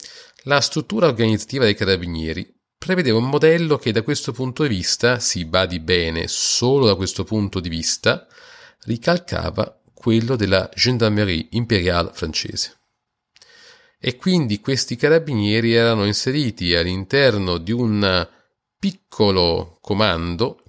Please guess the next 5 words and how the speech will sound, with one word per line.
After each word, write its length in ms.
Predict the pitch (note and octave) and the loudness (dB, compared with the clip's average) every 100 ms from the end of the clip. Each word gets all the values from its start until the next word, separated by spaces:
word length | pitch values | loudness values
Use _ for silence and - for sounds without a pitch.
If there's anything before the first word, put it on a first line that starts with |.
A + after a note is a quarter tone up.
| - | -2
chiamato 600 | - C3 D#2+ - - - | 0 0 -2 -6 -10 -10
stazione. 680 | - F#2+ - - - - - _ _ _ _ _ _ _ - - | -8 -6 -4 -6 -6 -14 -20 _ _ _ _ _ _ _ -20 -6
E 80 | C#3+ | -2
adesso 240 | G2 - | -2 -2
vediamo. 300 | E2 D2 - | -6 -8 -12